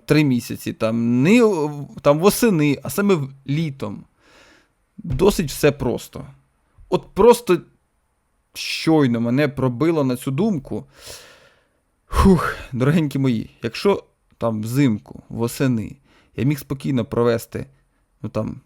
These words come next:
шість уроків підряд, да, там, сім уроків підряд провести, ну і взагалі no problem, то зараз я два уроки провів, і мені здає-, мені здається, що я,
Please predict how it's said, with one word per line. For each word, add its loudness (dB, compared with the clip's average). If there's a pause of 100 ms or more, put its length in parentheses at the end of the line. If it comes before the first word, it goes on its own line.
(460)
шість -6
уроків -8
підряд, -8
да, -4
там, -12
сім -6
уроків -6
підряд -8 (560)
провести, -2
ну -4
і -4
взагалі -4
no -4
problem, -6 (880)
то -4
зараз 2
я 0
два 0
уроки 0
провів, 0
і -2
мені -2
здає-, -2
мені 0
здається, -4
що -6
я, 0